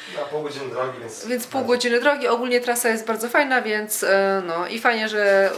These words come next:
Speaker 2: Ludka, pozdrawiam cię, jeżeli oglądasz, to dziękujemy za gościnę. Kawka była bardzo dobra. <laughs> Najlepszy był Tomek, jak, jak pijemy kawę, to było taka latte i Tomek się pyta: „To tutaj kawa jest?” <laughs> „Czy tutaj w ogóle kawa jest?”, coś takiego zapytałeś.
Speaker 1: Tak, chciałem być pewien.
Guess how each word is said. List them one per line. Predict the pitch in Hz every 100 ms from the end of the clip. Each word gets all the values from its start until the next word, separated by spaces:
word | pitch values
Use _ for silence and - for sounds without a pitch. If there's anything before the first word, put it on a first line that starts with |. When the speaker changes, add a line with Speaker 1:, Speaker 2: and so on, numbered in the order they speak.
| 220
Speaker 2:
Ludka, | 233 -
pozdrawiam | 226 226 226 208
cię, | 208
jeżeli | 214 202 196
oglądasz, | 202 226 226 214
to | - 208
dziękujemy | 214 208 220 208
za | 202
gościnę. | 202 220 247 233 233 -
Kawka | - 226 226
była | 202 202
bardzo | 220 226
dobra. | 240 220 233 240 302 254 233
<laughs> | - - -
Najlepszy | 220 226 254
był | 226
Tomek, | 269 233 226
jak, | 226 226 - - -
jak | - -
pijemy | 247 233 226
kawę, | 240 220 233 214 202
to |
było | 214 226
taka | 233 285
latte | 311 254 - 208
i | 202
Tomek | 226 220 220
się | 240
pyta: | 220 220
„To | 220
tutaj | 285 285 311
kawa | 311 294 330
jest?” | 427 480 - - - 381 - 392
<laughs> | - - - - - -
„Czy | 269
tutaj | 277 277 269
w |
ogóle | 254 254 269
kawa | 254 370 214
jest?”, | 196 196
coś | -
takiego | 233 240 208
zapytałeś. | 190 196 208 185 190
Speaker 1:
Tak, | - -
chciałem | - - 139
być | 147
pewien. | - -